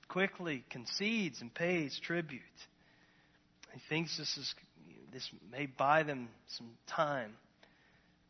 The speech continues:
But the Assyrians, they don't play by rules. And Hezekiah's tribute, it really ends up just whetting Sennacherib's appetite. And so rather than withdrawing after they pay this tribute, the king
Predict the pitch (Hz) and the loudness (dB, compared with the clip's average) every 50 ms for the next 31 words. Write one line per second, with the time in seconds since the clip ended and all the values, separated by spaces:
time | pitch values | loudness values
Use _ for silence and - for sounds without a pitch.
0 | _ - - - - 147 131 - - 175 175 180 175 175 165 151 139 131 170 180 | _ -10 -8 -6 -4 -2 0 2 6 8 8 10 10 8 8 6 4 4 6 6
1 | 202 196 165 - 180 175 175 175 165 170 165 160 156 151 160 175 170 151 131 113 | 6 6 6 4 4 4 6 8 8 8 8 8 8 6 4 2 2 2 0 -2
2 | 104 101 101 - - - - - - - _ _ _ _ _ _ _ _ _ _ | -4 -6 -6 -6 -6 -6 -8 -10 -14 -20 _ _ _ _ _ _ _ _ _ _
3 | - - _ _ _ _ _ _ _ - - - - - - - _ _ _ _ | -20 -20 _ _ _ _ _ _ _ -20 -20 -20 -20 -20 -20 -20 _ _ _ _
4 | _ - - 117 117 143 175 165 165 165 - 196 180 175 175 165 147 - - - | _ -14 -6 2 6 6 6 6 6 6 10 12 12 12 12 12 10 4 4 6
5 | 190 185 170 160 151 143 147 156 156 156 180 202 202 185 165 160 160 151 139 160 | 6 6 6 6 4 4 6 4 6 8 8 8 10 10 8 8 6 6 6 6
6 | 151 147 143 147 139 - - 131 131 147 156 160 165 156 147 135 120 - - 143 | 4 4 2 -4 -4 -4 -2 4 8 10 10 10 10 6 4 2 -2 -2 2 6
7 | 139 143 151 147 - 151 135 131 123 120 120 - - - - - _ _ _ _ | 8 8 8 8 6 2 0 0 0 -2 -4 -6 -8 -8 -10 -16 _ _ _ _
8 | - - - _ _ _ - 135 147 151 - 147 - - 147 127 120 113 110 98 | -20 -20 -20 _ _ _ 6 8 8 8 8 6 0 4 4 4 4 2 0 -6
9 | - - - - _ _ - _ _ _ _ _ _ _ _ _ _ _ - 127 | -12 -18 -20 -20 _ _ -20 _ _ _ _ _ _ _ _ _ _ _ -6 -6
10 | 131 127 - 160 143 143 156 170 180 185 185 185 165 185 180 175 170 165 - 147 | -4 0 2 2 6 12 12 12 12 12 12 10 10 10 10 10 8 6 8 10
11 | 165 175 185 196 202 185 175 170 165 165 165 165 165 - 170 165 170 170 170 - | 12 12 12 12 12 12 12 12 12 12 12 12 10 8 8 8 8 8 8 8
12 | 185 180 180 170 165 160 - - 208 208 208 180 175 170 165 - - - - 196 | 8 10 10 8 6 4 6 8 10 10 10 10 6 2 0 -2 -2 2 6 8
13 | 185 190 185 175 | 8 8 8 6